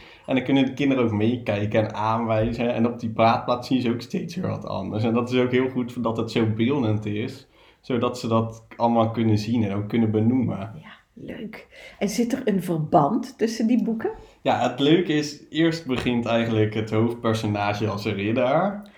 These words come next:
Speaker 1: Dan wordt hij een prins. En dan vervolgens is hij koning geworden en dan krijgt hij een prinsesje ook. En dat is zo leuk. En nu komt er zelfs ook nog een vierde deel.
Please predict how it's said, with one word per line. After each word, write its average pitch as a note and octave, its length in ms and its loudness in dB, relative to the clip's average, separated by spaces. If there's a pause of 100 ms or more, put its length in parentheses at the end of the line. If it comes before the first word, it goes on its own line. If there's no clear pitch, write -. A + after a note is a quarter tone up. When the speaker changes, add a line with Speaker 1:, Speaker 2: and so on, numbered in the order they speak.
(320)
Speaker 1:
Dan C3+ 200 4
wordt A#2 240 2
hij G#2 200 0
een G#2 220 -8
prins. C3 840 -2 (680)
En B2+ 120 -2
dan B2+ 160 2
vervolgens B2+ 760 0
is A2+ 240 -8
hij G#2 180 -8
koning D#3 440 4
geworden C#3+ 300 0
en C#3 60 2
dan C3+ 140 2
krijgt B2+ 320 0
hij B2+ 120 0
een A#2+ 160 -2
prinsesje A2+ 760 -2
ook. G2 340 -4
En A#2+ 140 0
dat C#3 180 8
is D3+ 140 4
zo B2 180 2
leuk. A#2+ 360 0
En C3 120 2
nu C#3+ 120 2
komt D3 220 -4
er C3+ 80 0
zelfs D3 280 0
ook C3+ 80 0
nog C3+ 140 0
een C3+ 260 2
vierde G#2 400 2
deel. G2 460 -4